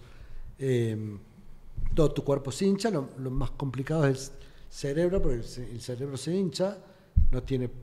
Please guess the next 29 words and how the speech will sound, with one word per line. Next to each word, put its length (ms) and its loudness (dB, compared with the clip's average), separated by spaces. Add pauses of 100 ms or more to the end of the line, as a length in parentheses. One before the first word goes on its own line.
(320)
es-, 100 -16 (300)
no 200 -8
tiene 260 -6
lugar, 800 2
entonces, 600 -8 (600)
eh, 400 -6 (340)
ahí 200 2
es 80 0
por, 340 -2
por 180 -4
eso 140 0
vienen 240 0
los 180 -4
dolores 380 -4
de 80 -4
cabeza, 500 0
los 140 -6
mareos, 640 -8 (100)
eh. 60 -14 (840)
Entonces, 1040 0 (440)
eh, 340 -4
y 80 0
después 480 2
venía 240 2
la 140 2
peor 260 4
parte, 320 4
que 180 0
era 300 2